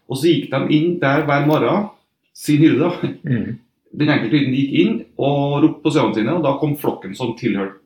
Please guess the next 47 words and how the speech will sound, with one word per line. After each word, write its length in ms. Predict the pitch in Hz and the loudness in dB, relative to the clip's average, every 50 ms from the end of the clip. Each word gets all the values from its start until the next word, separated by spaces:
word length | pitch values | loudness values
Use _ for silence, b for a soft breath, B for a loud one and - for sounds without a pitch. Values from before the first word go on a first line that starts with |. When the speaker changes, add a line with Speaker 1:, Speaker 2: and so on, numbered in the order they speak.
| _ - | _ -2
Speaker 1:
den 160 | 123 113 - | -2 0 0
ene 380 | 113 117 107 98 98 104 - - - _ _ _ _ _ | 0 -2 -2 -2 -2 -4 -6 -8 -12 _ _ _ _ _
Speaker 2:
Mm. 140 | - 127 107 | -6 -6 0
Speaker 1:
sauen, 260 | - 123 113 117 185 240 170 | 2 2 4 4 4 2 0
og 40 | 143 | 0
så 80 | 147 151 | 0 0
gikk 160 | 147 - - | 0 0 2
de 300 | - 139 139 147 156 127 | 2 2 2 4 4 2
ut. 180 | - - - - - _ _ | 2 0 -4 -12 -18 _ _
Speaker 2:
Mm. 160 | 123 107 - - - - | -6 -6 -6 -8 -10 -10
Speaker 1:
Og 60 | 107 107 | -8 -2
så 40 | |
kom 140 | 135 170 180 | -2 0 2
en 60 | 196 156 | 2 4
ny 80 | 139 | 4
gjeter. 300 | 139 127 107 - 92 - - - - - | 4 4 2 0 -2 -4 -6 -10 -12 -8
Speaker 2:
Mm. 300 | - 104 98 113 98 - - _ _ _ _ _ _ _ _ _ _ _ _ _ - - | -6 -4 -4 -4 -6 -10 -14 _ _ _ _ _ _ _ _ _ _ _ _ _ -18 -10
Speaker 1:
Så 80 | - 127 | 0 4
det 140 | 151 165 160 175 | 6 6 8 8
bildet 240 | 185 165 123 120 | 6 4 6 6
her, 140 | 143 165 160 - | 4 4 4 2
at 60 | - | 0
det 80 | 143 | -2
sau-, 260 | 139 - - 180 127 - - - - - | -4 2 2 4 4 4 0 -4 -4 0
det, 80 | 143 139 - 135 | 0 0 2 2
det, 100 | 139 - - - - - | 0 -2 -2 -2 -8 -14
det 300 | - 127 123 147 151 147 151 | -14 -2 2 2 2 4 2
Jesus 220 | 139 131 - - - | 0 0 -2 -2 -4
snakker 160 | 143 139 - | -6 -4 0
om 60 | 135 | 0
her, 80 | 147 135 139 | 0 2 2
det 60 | - | 0
er 80 | - 147 | 0 0
innhegninger, 560 | 120 113 101 98 92 95 101 - 202 214 208 - - _ _ _ _ _ _ _ _ _ _ - | 0 0 -2 -2 -4 -4 -2 -2 0 -2 -2 -6 -12 _ _ _ _ _ _ _ _ _ _ -4
Speaker 2:
Mm. 320 | 143 131 104 101 117 120 | -4 -4 -4 -4 -8 -6
Speaker 1:
og 440 | - 147 143 139 135 135 131 - - - | -2 0 2 4 6 6 4 2 2 0
her 140 | 123 120 | -2 -2
kommer 280 | 117 - 123 104 95 98 | 0 0 0 0 0 0
det 80 | 107 110 | -2 0
hyrdene 320 | 123 123 104 - 107 110 | 2 2 2 2 0 -2
som 80 | - 95 | -4 -6
skal 140 | - 110 - | -6 -6 -6
ta 100 | - 90 - | -6 -8 -8
ut 60 | - | -8
flokken 280 | - - - - - | -8 -8 -10 -10 -14
sin. 160 | - 82 82 - _ _ _ _ | -18 -20 -20 -20 _ _ _ _
Speaker 2:
Ja. 100 | 135 123 | -6 -6